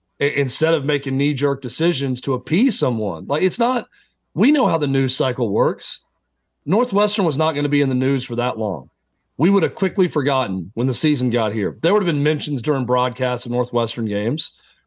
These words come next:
and all that about the offseason for them, but you get to keep Pat Fitzgerald, you know, your, your prodigal son,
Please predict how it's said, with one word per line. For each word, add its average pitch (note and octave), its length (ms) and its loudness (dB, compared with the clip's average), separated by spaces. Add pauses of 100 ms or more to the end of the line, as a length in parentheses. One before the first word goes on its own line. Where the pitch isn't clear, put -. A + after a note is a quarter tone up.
and A#2+ 120 2
all C3+ 180 2
that B2 180 0
about C3 220 -2
the B2+ 80 0
offseason A#2+ 580 0
for A#2 100 -4
them, B2+ 340 0
but C3 260 0 (340)
you D#3 140 0
get G3+ 160 0
to F3 100 -4
keep G3 300 0
Pat E3+ 260 -2
Fitzgerald, D#3+ 680 -2 (460)
you C3+ 100 -2
know, C#3+ 100 4
your, D#3+ 420 2
your E3+ 240 2
prodigal E3+ 480 0
son, F3 500 0